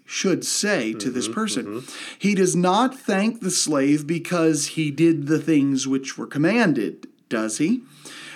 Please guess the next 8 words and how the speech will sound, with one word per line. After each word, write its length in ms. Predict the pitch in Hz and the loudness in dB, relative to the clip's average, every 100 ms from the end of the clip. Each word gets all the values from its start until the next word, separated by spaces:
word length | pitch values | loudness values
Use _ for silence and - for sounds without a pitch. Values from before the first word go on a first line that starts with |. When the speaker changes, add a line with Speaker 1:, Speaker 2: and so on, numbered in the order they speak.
| - | -4
Speaker 1:
So 360 | - 196 214 | 0 2 2
you 240 | 220 226 226 | 4 2 2
too, 640 | - 220 127 117 - - - | 2 2 2 0 -6 -14 -4
when 260 | 139 156 156 | 2 4 4
you 240 | 208 269 | 6 6
do 300 | 202 180 147 - | 6 4 4 2
all 400 | 147 175 226 | 2 2 4
the 100 | 240 | 4